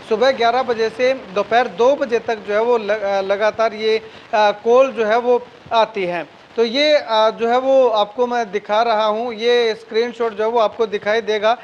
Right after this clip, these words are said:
इस number से अगर कोई call आती है आपके पास तो आप जो है वो उस पे यकीन कभी भी मत कीजिएगा। अब एक किसान ने एक recording जो है वो की है, वो recording क्या है वो सुनिए ज़रा एक बार।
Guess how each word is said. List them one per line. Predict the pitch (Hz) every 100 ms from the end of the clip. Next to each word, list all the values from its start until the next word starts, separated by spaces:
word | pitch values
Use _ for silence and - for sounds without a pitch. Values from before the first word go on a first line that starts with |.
| - -
इस | 262 220
number | 240 233 247
से | 240
अगर | 233
कोई | 226 226
call | 226 226 233
आती | 214 208 240
है |
आपके | 208 196 214
पास | 220 214 220
तो | 226
आप | 208 208
जो | 208
है | 202
वो | 233 233 - - -
उस | 226 220
पे | 240 240
यकीन | 214 214 226 233
कभी | 202 170 208
भी | 190 202 214 - - 208
मत | 226 247 -
कीजिएगा। | 180 147 160 160 170 147 - _
अब | 240 262
एक | 269
किसान | 262 233 226 269 269
ने | 262
एक | 254
recording | 233 226 240 262 320 320
जो | 254
है | 247
वो | 240
की | 240 240 226
है, | 208 277 - -
वो | 240
recording | 254 247 254 269 302 254
क्या | 226
है | 202 285 226
वो | 247
सुनिए | 226 170 160
ज़रा | 156 151
एक | 147 156
बार। | 170